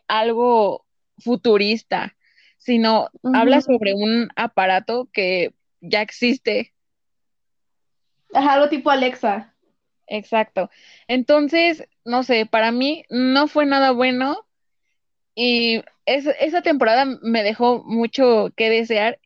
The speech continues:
Speaker 1: y me desi-, me desilusionó un buen porque, s-, o sea, tardaron un buen en sacarla y salieron con eso. Entonces, pues, no, no hay nada que decir, pero en sí la serie no es mala. Yo, yo sí recomiendo ver la serie,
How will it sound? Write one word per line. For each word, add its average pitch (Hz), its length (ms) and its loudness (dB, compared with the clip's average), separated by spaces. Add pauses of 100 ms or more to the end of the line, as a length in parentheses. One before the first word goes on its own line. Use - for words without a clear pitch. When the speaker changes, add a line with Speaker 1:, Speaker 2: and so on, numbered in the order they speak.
(160)
Speaker 1:
y 247 320 0
me 254 200 2
desi-, 247 280 -6
me 240 180 0
desilusionó 240 580 0
un 262 140 -4
buen 233 240 -2 (460)
porque, 269 540 0 (540)
s-, 214 160 -16 (440)
o 277 40 -2
sea, 262 200 0
tardaron 302 420 0
un 359 180 -4
buen 277 280 0 (100)
en 262 160 -2
sacarla 233 500 -2 (480)
y 226 140 -4
salieron 226 380 0
con 202 200 -8
eso. 185 300 -12
Entonces, 202 540 -14
pues, - 280 -14 (140)
no, 214 200 -4
no 208 100 -4
hay 220 120 -2
nada 226 280 -4
que 233 120 -2
decir, 214 300 0
pero 202 200 0
en 214 100 -6
sí 269 300 -4
la 240 260 0
serie 214 440 0
no 208 240 -4
es 208 140 -4
mala. 185 340 0
Yo, 202 240 0 (400)
yo 262 120 2
sí 302 160 0
recomiendo 208 640 0
ver 214 160 2
la 214 140 0
serie, 208 420 0